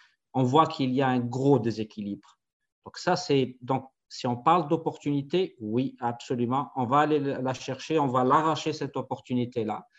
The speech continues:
Euh, pour celui qui ne le fait pas, bah, il est perdu, ça c'est, euh, ça, c'est clair. C'est, c'est cette nuance qu'il faudrait qu'on, qu'on fasse en matière, bah, en matière d'immigration. Da-, j'étais sûr que tu allais réagir, Dada.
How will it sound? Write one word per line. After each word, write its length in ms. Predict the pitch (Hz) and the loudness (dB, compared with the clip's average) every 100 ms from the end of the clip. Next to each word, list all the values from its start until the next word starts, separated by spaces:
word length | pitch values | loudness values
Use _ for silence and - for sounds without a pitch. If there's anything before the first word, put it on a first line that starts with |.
| _ _ _ _ 120 | _ _ _ _ -2
Euh, 380 | 117 113 110 | 0 0 -4
pour 180 | 110 117 | -4 -6
celui 260 | - 123 123 | -2 0 0
qui 160 | 123 | -2
ne 60 | 117 | -4
le 60 | 113 | -2
fait 120 | 113 | -4
pas, 180 | 117 107 | -4 -4
bah, 140 | 104 | -2
il 140 | 104 | -2
est 60 | 107 | -4
perdu, 420 | 107 101 98 156 | -4 -6 -6 -8
ça 160 | - 113 | -8 -8
c'est, 320 | - 107 104 | -6 -6 -6
euh, 100 | 98 - | -8 -12
ça, 160 | - | -14
c'est 160 | - 98 | -12 -12
clair. 280 | - 135 127 | -8 -8 -6
C'est, 400 | - 127 127 - _ _ _ _ _ | 0 0 0 -6 _ _ _ _ _
c'est 160 | - | -8
cette 300 | 120 160 160 | 2 2 4
nuance 440 | 151 143 139 127 - | 2 4 4 2 -2
qu'il 140 | 120 | -10
faudrait 320 | - 120 117 | -6 -2 -4
qu'on, 360 | 117 110 107 101 | -4 -4 -4 -4
qu'on 200 | - 110 | -6 -8
fasse 240 | 127 120 | -6 -6
en 60 | 107 | -4
matière, 480 | 107 107 120 110 101 | -4 -4 -4 -4 -4
bah, 260 | 98 95 - | -10 -12 -10
en 60 | 104 | -8
matière 260 | 104 113 | -4 -4
d'immigration. 500 | 98 98 92 104 - - _ - | -4 -6 -8 -14 -18 -20 _ -18
Da-, 320 | 104 120 127 | -4 0 0
j'étais 300 | 123 139 139 | 0 4 4
sûr 160 | - 143 | 4 -2
que 80 | |
tu 60 | - | 0
allais 120 | 123 | 0
réagir, 460 | 110 110 107 110 101 | 0 -2 -2 -4 -8
Dada. 260 | 95 107 | -10 -14